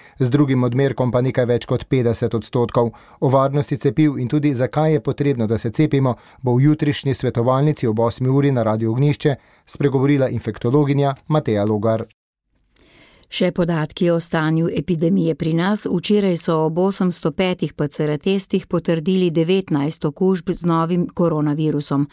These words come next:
Speaker 2: Pozitivnih je bilo dva cela štiri odstotka testov. Sedemdnevno povprečje potrjenih okužb je šestinsedemdeset,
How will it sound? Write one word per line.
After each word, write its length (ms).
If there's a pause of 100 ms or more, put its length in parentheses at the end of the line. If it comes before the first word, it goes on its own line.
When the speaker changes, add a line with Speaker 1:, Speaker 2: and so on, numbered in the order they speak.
(320)
Speaker 2:
Pozitivnih 600
je 40
bilo 240
dva 220
cela 240
štiri 340
odstotka 520
testov. 500
Sedemdnevno 600
povprečje 520
potrjenih 600
okužb 400
je 120
šestinsedemdeset, 1080